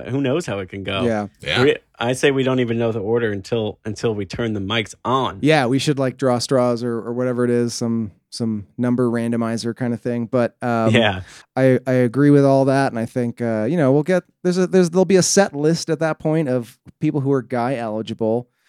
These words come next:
Speaker 2: We'll, uh, we'll look up some fun factoids about each one, and then we'll, we'll have fun
Speaker 1: Yeah.
Speaker 2: kinda
Speaker 1: And,
Speaker 2: seeing
Speaker 1: and
Speaker 2: who we
Speaker 1: also,
Speaker 2: like.
Speaker 1: I mean, I just think it makes sense to wait.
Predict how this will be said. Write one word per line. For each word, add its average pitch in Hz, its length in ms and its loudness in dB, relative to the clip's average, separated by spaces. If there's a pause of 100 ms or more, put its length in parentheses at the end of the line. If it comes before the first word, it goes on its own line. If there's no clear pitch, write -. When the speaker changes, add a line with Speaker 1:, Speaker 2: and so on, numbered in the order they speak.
(360)
Speaker 2:
We'll, 120 220 2
uh, 120 380 0
we'll 131 320 0
look 143 160 -2
up 151 120 0
some 143 140 -2
fun 151 220 0
factoids 123 560 -2
about 117 240 -4
each 113 200 -6
one, 110 280 -4
and 110 120 -4
then 110 160 -4
we'll, 113 220 -6
we'll 127 140 -4
have 127 160 -4
fun 135 160 0
Speaker 1:
Yeah. 98 200 2
Speaker 2:
kinda 113 300 -6 (1040)
Speaker 1:
And, 185 160 2
Speaker 2:
seeing 131 120 -2
Speaker 1:
and 127 140 4
Speaker 2:
who 135 60 2
we 139 60 2
Speaker 1:
also, 196 260 0
Speaker 2:
like. 170 100 0
Speaker 1:
I 160 100 2
mean, 165 140 2
I 156 60 2
just 156 200 -6
think 175 120 -4
it 165 60 -2
makes 143 200 -2
sense 131 240 -2
to 127 100 -2
wait. 120 340 0